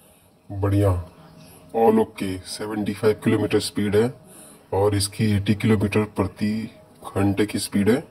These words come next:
but इसको purchase करना पड़ेगा दोस्तों। अभी हम इसको बाद में purchase करेंगे।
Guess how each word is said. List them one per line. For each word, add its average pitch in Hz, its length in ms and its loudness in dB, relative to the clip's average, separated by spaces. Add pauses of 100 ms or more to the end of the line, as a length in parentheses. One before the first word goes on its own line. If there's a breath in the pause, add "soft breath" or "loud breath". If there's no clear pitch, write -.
(520 loud breath)
but 101 160 0
इसको - 220 0
purchase 113 420 0
करना 117 240 2
पड़ेगा 110 260 2
दोस्तों। 120 420 2 (580 loud breath)
अभी 95 180 -2
हम 104 100 0
इसको 104 200 -2
बाद 95 180 0
में 101 120 2
purchase 104 320 0
करेंगे। 104 480 0